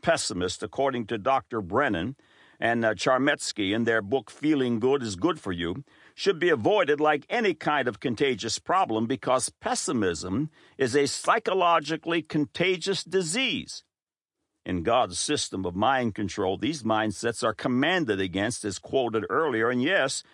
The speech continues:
they are of nocebo kin. The way you think is the way you are. The following eps-, excerpt was taken from an article written by health writer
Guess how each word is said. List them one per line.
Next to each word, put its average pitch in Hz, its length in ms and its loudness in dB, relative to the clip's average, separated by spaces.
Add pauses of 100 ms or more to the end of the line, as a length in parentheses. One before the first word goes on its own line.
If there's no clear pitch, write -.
(140)
they 147 200 2
are 165 260 6
of 135 280 4
nocebo 120 760 2
kin. 90 440 0 (840)
The 143 100 4
way 190 160 4
you 175 240 4
think 170 360 0
is 131 120 0
the 127 120 4
way 151 180 4
you 135 240 4
are. 120 400 4 (260)
The 170 80 0
following 175 600 4
eps-, - 400 0
excerpt 98 500 2
was 123 160 -4
taken 190 360 0
from 160 200 2
an 139 120 0
article 131 500 2
written 143 380 0
by 131 200 4
health 180 380 0
writer 98 400 2